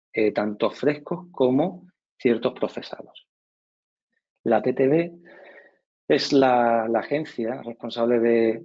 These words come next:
de, de las bebidas alcohólicas, de la regulación en todo, la producción, la importación, el etiquetado, la comercialización de bebidas alcohólicas. Eh, ¿y qué se considera una bebida alcohólica? Porque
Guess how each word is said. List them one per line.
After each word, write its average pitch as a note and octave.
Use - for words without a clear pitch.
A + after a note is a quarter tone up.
de, A2
de B2
las G2+
bebidas G#2
alcohólicas, C#3+
de A2+
la G#2+
regulación B2
en G2+
todo, G2+
la F#2+
producción, A#2+
la A2
importación, A#2
el G2
etiquetado, A#2
la A2+
comercialización A#2+
de G#2+
bebidas G#2
alcohólicas. B2
Eh, A2
¿y -
qué D3
se C#3+
considera B2
una B2
bebida A2
alcohólica? G#2+
Porque -